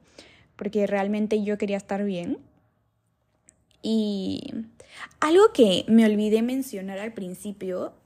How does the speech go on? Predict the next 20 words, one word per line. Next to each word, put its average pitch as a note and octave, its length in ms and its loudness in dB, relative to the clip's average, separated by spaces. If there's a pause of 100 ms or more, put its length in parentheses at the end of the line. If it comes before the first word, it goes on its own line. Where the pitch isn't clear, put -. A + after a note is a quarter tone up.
(100)
es A3+ 220 -2
que A3 440 -2
mi A3+ 180 4
psicoterapeuta A3 800 -2
es A#3+ 80 -6
especialista G#3+ 680 -6
en F#3+ 160 -4
mindfulness, F#3 800 -8 (140)
y A3 120 -4
eso A3 160 -4
fue A3 160 -4
algo G#3 240 -4
que G#3 80 -10
a G3 40 -6
mí F#3+ 120 -8
me G3+ 100 -8
llamó G3 200 -6
muchísimo G3+ 460 -6
la G#3 60 -6
atención. F#3+ 600 -8